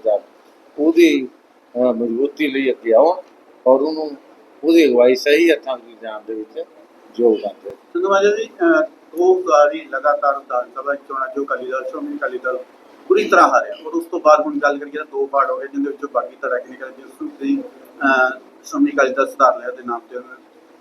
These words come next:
Speaker 2: ਫਿਰ ਮੁੜ ਜੀਵਿਤ ਕਰਨ ਦੀ ਕੋਸ਼ਿਸ਼ ਕਰ ਰਹੇ ਹੋ। ਕੀ ਜਿਸ ਰਾਜ ਦੇ ਵਿੱਚ ਤੁਸੀਂ ਰਾਜ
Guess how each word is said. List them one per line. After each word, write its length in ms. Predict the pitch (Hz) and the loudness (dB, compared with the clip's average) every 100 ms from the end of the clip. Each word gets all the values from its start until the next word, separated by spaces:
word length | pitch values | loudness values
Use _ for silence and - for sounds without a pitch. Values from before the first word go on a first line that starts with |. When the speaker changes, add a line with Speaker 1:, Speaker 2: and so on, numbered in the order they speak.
| _ 170 | _ -2
Speaker 2:
ਫਿਰ 80 | |
ਮੁੜ 220 | 160 165 165 | 2 2 2
ਜੀਵਿਤ 220 | 135 - | -2 -2
ਕਰਨ 160 | 127 | -6
ਦੀ 60 | 123 | -6
ਕੋਸ਼ਿਸ਼ 280 | - - - | -12 -20 -12
ਕਰ 100 | 120 | -12
ਰਹੇ 80 | - | -12
ਹੋ। 60 | - _ _ _ _ - | -20 _ _ _ _ 0
ਕੀ 340 | 254 269 269 | 2 2 0
ਜਿਸ 300 | 320 359 - | 2 2 4
ਰਾਜ 480 | - - 147 143 151 | 4 6 6 6 4
ਦੇ 100 | 170 143 | -4 -8
ਵਿੱਚ 180 | 143 - | -12 -10
ਤੁਸੀਂ 460 | 175 - - 175 147 | -12 -12 -12 -4 0
ਰਾਜ 240 | 131 | 4